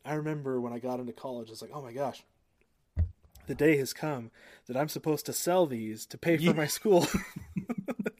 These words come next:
Speaker 1: And so I had, and so first I kinda went to, like, test the water. I had, like, a pocket full of cards, and I, keep in mind, I'm, like,
Speaker 2: Right.
Speaker 1: eighteen years old, okay? Like, I, I'm not a kid, necessarily. I'm eighteen.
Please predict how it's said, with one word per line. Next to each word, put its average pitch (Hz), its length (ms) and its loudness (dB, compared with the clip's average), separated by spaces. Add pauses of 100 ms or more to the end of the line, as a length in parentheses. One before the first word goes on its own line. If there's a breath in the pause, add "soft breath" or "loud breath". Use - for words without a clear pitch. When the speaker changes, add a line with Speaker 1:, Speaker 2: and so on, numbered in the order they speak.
(640 loud breath)
Speaker 1:
And 185 280 2
so 180 260 8
I 170 100 8
had, 165 260 4 (280 loud breath)
and 160 140 -4
so 165 120 4
first 247 320 0
I 151 60 0
kinda 165 240 0
went 151 140 -2
to, - 120 -8
like, 120 140 0
test 135 260 -2
the 127 60 -2
water. 113 240 -2
I 117 40 -4
had, 123 160 -8
like, 110 100 -6
a 107 40 -10
pocket 113 320 -10
full 117 140 -8
of 107 80 -10
cards, 117 300 -10
and - 120 -16
I, 107 60 -20 (480)
keep 151 180 -10
in 139 80 -10
mind, 120 220 -8
I'm, 127 80 -4
like, 117 100 6
Speaker 2:
Right. 101 160 0
Speaker 1:
eighteen 113 440 -10
years 110 200 -12
old, 98 240 -16 (240)
okay? 113 260 -14 (180)
Like, 127 180 -14
I, 117 80 -10 (120)
I'm 131 140 -8
not 139 180 2
a - 40 -8
kid, 113 360 -10 (140)
necessarily. 107 560 -10
I'm 120 280 -12
eighteen. 120 520 -10